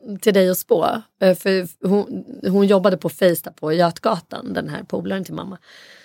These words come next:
Så de kom över till mig och Ville var, tror jag, ute och jag vet inte fan vad han gjorde, han var i alla fall inte hemma. Eh, och di-, dit kommer då en så här riktig gammal mo-, mormors babushka liksom, och, eh, drar fram sina gamla kort, en sån här tummad gammal kortlek.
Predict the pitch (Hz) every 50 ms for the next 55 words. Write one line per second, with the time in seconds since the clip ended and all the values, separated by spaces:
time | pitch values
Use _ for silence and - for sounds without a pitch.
0 | _ _ _ _ _ - - 262 262 311 320 - 269 285 320 330 285 - - 175
1 | 170 - - 220 208 202 - _ _ 226 220 208 - - - 240 226 262 262 254
2 | 262 269 285 269 285 262 247 240 - - - - - 214 202 190 185 - - _
3 | _ _ 247 220 165 - _ _ - 190 180 175 185 202 240 202 185 - - -
4 | _ _ - 185 - - - 208 - - - 196 196 190 180 170 175 180 170 -
5 | - - 190 175 - 165 165 190 180 175 - _ _ _ _ - - - - -
6 | - - _ _ _ _ _ _ - 240 226 214 214 214 214 - - 262 269 220
7 | 208 240 277 262 - - 214 240 285 240 - - 220 190 185 190 180 170 170 165
8 | 156 170 165 156 165 165 - - 156 170 160 160 156 160 170 175 175 165 170 -
9 | - 190 202 185 175 165 165 165 165 170 170 - - - 175 170 180 175 160 175
10 | 202 - - - - - - 131 - - _ - - - - 208 208 - - 202
11 | 196 - _ _ - 185 170 175 - - - - 208 196 185 196 202 175 - -
12 | 208 196 190 185 175 - 202 175 170 160 165 165 165 170 - - - 202 190 -
13 | - _ - 196 180 170 175 170 165 - _ _ _ _ _ - - 233 226 202
14 | 185 180 180 180 180 170 170 185 180 175 170 170 - - - - - 175 - -
15 | -